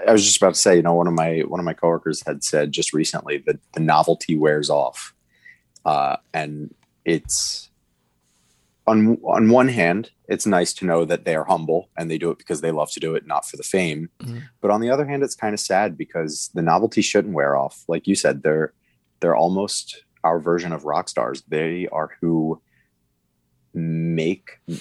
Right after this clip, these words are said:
Speaker 1: this all possible and should be celebrated for that.
Speaker 2: Yeah.
Speaker 1: So
Speaker 2: I think, uh, you know, I had a period of time because I've been doing this for,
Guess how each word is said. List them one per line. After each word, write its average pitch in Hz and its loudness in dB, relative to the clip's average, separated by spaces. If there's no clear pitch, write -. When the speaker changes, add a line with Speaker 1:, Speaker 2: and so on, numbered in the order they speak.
Speaker 1:
this - 0
all 80 2
possible 69 -2
and 76 -6
should 92 0
be 80 -4
celebrated 58 -6
for - -14
that. - -8
Speaker 2:
Yeah. 120 -10
Speaker 1:
So - -12
Speaker 2:
I - -4
think, 226 -8
uh, 160 -14
you 170 -10
know, 160 -10
I 139 -4
had 220 -6
a 127 -10
period 127 -10
of 101 -20
time 107 -14
because 113 -16
I've 113 -10
been 127 -12
doing 113 -12
this 104 -16
for, 95 -16